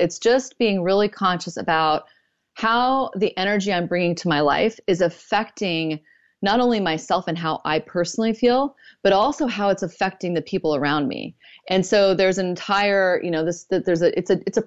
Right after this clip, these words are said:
really rich body of work. And I go deeply into this, especially in Contagious You, about how you build your I E P. But basically, it's, it is really looking at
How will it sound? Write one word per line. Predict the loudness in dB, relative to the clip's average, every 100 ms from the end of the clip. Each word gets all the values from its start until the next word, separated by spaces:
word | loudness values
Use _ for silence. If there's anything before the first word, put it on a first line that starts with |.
| -4
really | 0 2 2 2
rich | 2 0 -4 -6
body | 0 2 2
of | 0
work. | -2 0
And | -2
I |
go | 0 0
deeply | 0 -2 0 0
into | 2
this, | 0 -2
especially | -4 -4 -2 -6
in | -6
Contagious | -4 -2 -2 -4 -2
You, | 0
about | 2 0 -2
how | 0
you | 2 2
build | 2 4 4 2
your | -2
I | 0 0
E | -2
P. | -4 -2 0 0 -4 -20 -20 -20 -20 _
But | 0 2
basically, | 4 2 2 -4 0 0 -2
it's, | -4 -10 -4
it | -4 2
is | 2 0
really | 0 2 4
looking | 4 0 0 -2 -2
at | 0 -2